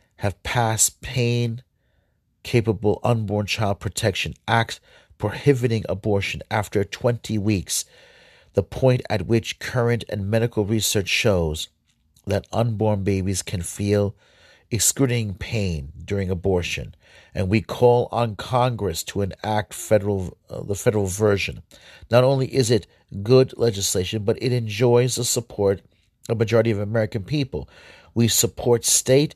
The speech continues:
and federal efforts against the, the cruelest form of abortion, especially dismemberment abortion procedures, in which unborn babies are literally torn apart, limb from limb.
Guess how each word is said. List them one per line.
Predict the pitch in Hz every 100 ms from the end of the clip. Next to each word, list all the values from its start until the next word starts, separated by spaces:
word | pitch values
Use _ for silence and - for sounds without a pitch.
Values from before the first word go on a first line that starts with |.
| -
and | 135
federal | 123 - 123 110 120 117 117 _
efforts | 123 113 - 90 - -
against | 107 - 117 113 -
the, | - _ _ _ _ -
the | 104 110
cruelest | - - 127 135 131 - - _ _ _
form | - 117 110
of | 104
abortion, | 110 117 120 110 -
especially | 101 - 120 120 - 117 - - - -
dismemberment | 113 - - 117 135 156 143 170 -
abortion | 127 117 110 104 - 95 - _ -
procedures, | 101 - 110 85 - - - - _ - -
in | 117 107
which | 113 - -
unborn | 143 143 135 151 139 113
babies | 107 92 87 92 - _ _
are | 104 107
literally | 98 107 127 110 120 113 107 -
torn | - 117 120 123 -
apart, | 110 - - 104 92 82 - - - -
limb | 98 107 143 135
from | 127 - 110 95
limb. | 110 110 82 67